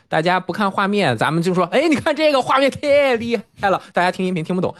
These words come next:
所以最后我们决定一狠心，给各位编辑部的同学们一起增加了一项繁重的任务。这个任务一背就是一八、一九、二零、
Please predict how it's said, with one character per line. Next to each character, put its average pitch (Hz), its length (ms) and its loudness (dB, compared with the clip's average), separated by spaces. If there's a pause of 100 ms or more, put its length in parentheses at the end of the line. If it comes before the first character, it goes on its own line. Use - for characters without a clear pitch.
(200)
所 175 140 0
以 180 60 4
最 175 100 0
后 180 120 2
我 135 80 4
们 139 160 2
决 151 160 2
定 202 260 2
一 233 120 0
狠 151 200 0
心， 208 320 2 (320)
给 131 160 0
各 180 180 0
位 160 160 4
编 160 220 0
辑 165 60 0
部 156 140 -4
的 139 120 2
同 135 240 -6
学 127 180 -2
们 131 220 -2
一 139 80 -8
起 101 280 -8 (160)
增 143 240 -2
加 139 200 0
了 131 100 -2
一 117 40 -6
项 113 180 -6
繁 110 360 -6
重 143 160 -4
的 120 100 -2
任 113 200 -2
务。 98 140 -10
这 190 100 -2
个 170 80 0
任 156 240 2
务 117 260 -4 (200)
一 175 180 -2
背 170 360 0
就 - 180 -6
是 117 200 -2 (160)
一 160 140 -4
八、 160 260 -2
一 156 180 -8
九、 107 360 -8 (460)
二 123 280 -4
零、 104 220 -4